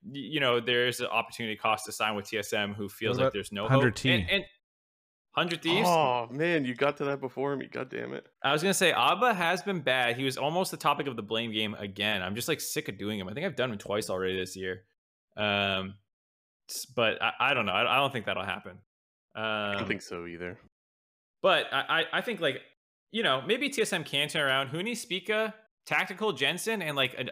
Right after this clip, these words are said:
Speaker 1: an upgrade at support, and suddenly you have, like, a little bit of a discount T L going, right?
Speaker 2: Well, that, I mean, that's, okay, this was my point, or this was gonna be my point to, to Dash and Blue Jay, like, what, what happens if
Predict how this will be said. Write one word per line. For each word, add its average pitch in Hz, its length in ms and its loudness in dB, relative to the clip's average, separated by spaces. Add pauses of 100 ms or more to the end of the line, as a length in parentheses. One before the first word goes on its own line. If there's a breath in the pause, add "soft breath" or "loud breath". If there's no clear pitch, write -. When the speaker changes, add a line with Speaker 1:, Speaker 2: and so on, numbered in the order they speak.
Speaker 1:
an 120 140 -2
upgrade 143 340 2
at 147 100 -2
support, 131 380 0
and 131 80 -4
suddenly 202 280 -2
you 151 80 -2
have, 139 180 0
like, 110 340 2 (640)
a - 20 -12
little 131 140 0
bit 131 140 2
of 117 80 2
a 110 60 0
discount 120 500 -2
T 110 180 -2
L 110 140 2
going, 95 320 -6
right? 107 240 0 (340)
Speaker 2:
Well, 135 140 10
that, 160 120 12
I 185 40 12
mean, 175 160 8
that's, 196 260 10
okay, 147 220 6
this 139 160 6
was 160 120 2
my 151 160 2
point, 139 600 -2 (640)
or 127 100 6
this 127 160 6
was 135 140 4
gonna 135 120 4
be 127 100 4
my 117 160 6
point 120 360 2
to, 107 400 0
to 110 200 -6
Dash 107 380 2
and 101 140 0
Blue 131 220 2
Jay, 101 260 2
like, 92 380 -2 (560 soft breath)
what, 135 280 8
what 151 200 10
happens 165 400 8
if 131 160 6